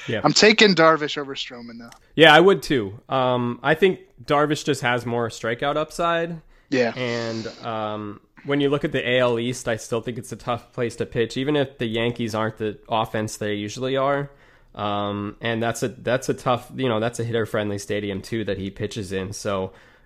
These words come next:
Speaker 1: I'd, I'd take my chances with Darvish over Stroman, um,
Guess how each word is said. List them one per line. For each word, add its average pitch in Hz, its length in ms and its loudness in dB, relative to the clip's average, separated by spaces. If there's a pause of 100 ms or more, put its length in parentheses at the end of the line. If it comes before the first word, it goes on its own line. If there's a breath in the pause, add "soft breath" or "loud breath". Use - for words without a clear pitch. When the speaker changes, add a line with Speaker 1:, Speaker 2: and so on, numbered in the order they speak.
Speaker 1:
I'd, 131 300 2
I'd 135 200 2
take 165 200 4
my 107 120 0
chances 101 360 -4
with 98 160 -8
Darvish 98 400 -4
over 95 160 -4
Stroman, 95 560 -6 (380)
um, 90 340 -8